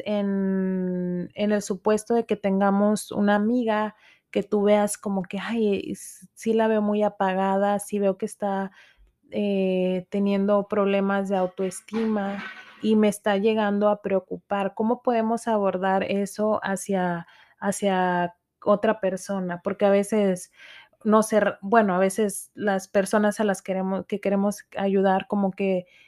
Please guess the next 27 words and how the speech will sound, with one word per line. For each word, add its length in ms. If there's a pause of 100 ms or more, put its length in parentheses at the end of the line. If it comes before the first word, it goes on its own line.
están 680
cerradas, 1000 (480)
eh, 640
no, 380
no 600
quieren 280
recibir 440
ayuda, 500
o 100
a 60
mí 100
me 140
pasa 300
mucho 480
con 160
mis 240
amigas 580 (340)
o 120
algunas, 480 (400)
eh, 160
"Tengo 400
este 320
problema, 760 (560)
te 120
lo 100
estoy 260
diciendo 560